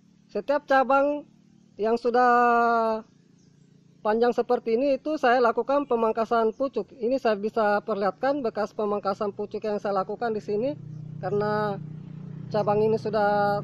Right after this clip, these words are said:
terlalu panjang, jadi saya lakukan pemangkasan pucuk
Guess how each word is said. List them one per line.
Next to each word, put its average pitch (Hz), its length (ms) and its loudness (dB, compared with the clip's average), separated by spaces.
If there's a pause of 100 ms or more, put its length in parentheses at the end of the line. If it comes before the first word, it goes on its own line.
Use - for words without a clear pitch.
terlalu 208 320 -2
panjang, 214 400 2
jadi 214 240 -2
saya 247 240 0
lakukan 254 560 -2
pemangkasan 208 640 -4
pucuk 247 320 -6